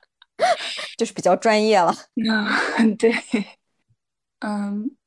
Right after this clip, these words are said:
Speaker 1: 发生了什么，什么事情，或者说，
Speaker 2: 嗯。
Speaker 1: 嗯，OK。典型的，我跟我爸爸通常会进行的那种思维的
Speaker 2: 嗯。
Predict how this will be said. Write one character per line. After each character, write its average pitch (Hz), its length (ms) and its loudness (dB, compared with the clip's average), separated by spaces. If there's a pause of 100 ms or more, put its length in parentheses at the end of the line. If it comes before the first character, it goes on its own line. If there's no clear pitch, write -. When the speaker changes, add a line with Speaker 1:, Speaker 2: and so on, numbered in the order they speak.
(160)
Speaker 1:
发 254 140 -2
生 262 200 0
了 254 80 -2
什 214 120 -8
么， 214 60 -4
什 - 140 -8
么 202 100 -4
事 277 180 -4
情， 190 240 -10
或 220 140 -10
者 208 100 -8
说， 220 300 -10 (1400)
Speaker 2:
嗯。 220 80 -2
Speaker 1:
嗯， 196 400 -4 (280)
OK。 214 380 -4 (680)
典 190 240 -2
型 196 300 -6
的， 220 260 -4
我 196 200 -10
跟 226 260 -4
我 196 100 -10
爸 247 220 -8
爸 208 380 -12 (160)
通 233 200 -4
常 185 240 -8
会 202 440 -10 (720)
进 233 200 0
行 190 240 -6
的 196 280 -8
那 226 180 -8
种 269 280 -10 (280)
思 - 280 -12
维 208 160 -10
的 - 360 -14 (340)
Speaker 2:
嗯。 185 200 -12